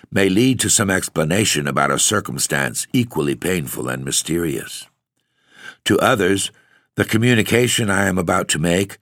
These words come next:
might place me in the light of a weak-minded, superstitious fool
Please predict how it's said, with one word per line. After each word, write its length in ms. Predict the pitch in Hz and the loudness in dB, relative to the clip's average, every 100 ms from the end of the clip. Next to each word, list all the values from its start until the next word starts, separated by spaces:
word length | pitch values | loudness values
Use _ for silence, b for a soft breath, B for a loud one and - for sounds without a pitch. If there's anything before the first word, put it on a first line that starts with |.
| _ _ _ | _ _ _
might 300 | - 117 - | -2 -2 -2
place 320 | - 127 110 113 | -2 -2 0 0
me 100 | 117 | 0
in 100 | 98 | 0
the 120 | 101 | 2
light 340 | 104 113 - | 4 2 0
of 140 | 98 95 | -2 -2
a 60 | |
weak-minded, 880 | 87 123 120 - 113 113 104 92 78 | 2 0 0 -4 -2 0 0 0 0
superstitious 840 | - 131 120 92 - 113 - 95 - | 0 0 0 -2 0 -2 -2 -2 -2
fool 600 | - 160 101 65 52 | 2 2 2 0 -6